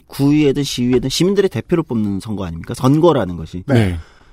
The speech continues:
Speaker 1: 그럼 어떤 사람들이 가는 것인가?
Speaker 3: 음.
Speaker 1: 어떤 사람들이 가는, 가는 것인가? 그리고 가야 하는가?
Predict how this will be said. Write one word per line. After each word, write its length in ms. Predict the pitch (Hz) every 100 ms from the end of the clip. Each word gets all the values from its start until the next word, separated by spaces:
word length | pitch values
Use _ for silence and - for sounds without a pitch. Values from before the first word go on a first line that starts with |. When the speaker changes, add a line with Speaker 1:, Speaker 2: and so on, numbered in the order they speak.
| -
Speaker 1:
그럼 140 | - 139
어떤 320 | 135 - 330
사람들이 380 | 330 294 214 160
가는 280 | 117 101 104
것인가? 720 | 90 - 90 76 85 92 101
Speaker 3:
음. 260 | 104 92 87 - _ _ _ -
Speaker 1:
어떤 320 | 127 160 214
사람들이 360 | 190 156 131 113
가는, 300 | 98 92 -
가는 320 | - 101 123
것인가? 320 | 117 95 92 90
그리고 220 | 127 180
가야 400 | - - 120 147
하는가? 420 | 170 143 87